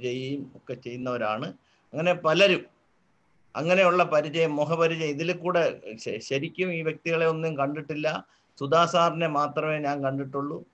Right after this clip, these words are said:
ബാക്കിയുള്ള ഈ കണ്ണൂർ ആ ഭാഗത്തുള്ള ഈ പുതിയ ആളുകൾ, മിഥുനോ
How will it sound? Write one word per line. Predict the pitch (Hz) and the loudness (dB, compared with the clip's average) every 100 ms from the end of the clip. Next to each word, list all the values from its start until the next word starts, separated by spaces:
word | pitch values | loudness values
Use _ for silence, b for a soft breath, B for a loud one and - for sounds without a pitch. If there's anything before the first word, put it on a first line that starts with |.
| B B B - | B B B -2
ബാക്കിയുള്ള | 131 143 143 156 147 160 160 - _ | 0 0 0 -2 0 0 0 -6 _
ഈ | 139 147 143 135 - - | -8 -6 -6 -8 -10 -6
കണ്ണൂർ | 135 143 147 | -4 -4 -4
ആ | 123 | -4
ഭാഗത്തുള്ള | 131 135 139 139 143 143 147 139 127 | 0 0 0 -2 -4 -2 -4 -4 -10
ഈ | |
പുതിയ | 123 135 147 | -10 -6 -2
ആളുകൾ, | 139 135 143 143 | 0 0 -4 -4
മിഥുനോ | 139 139 143 143 | -4 -4 -4 -2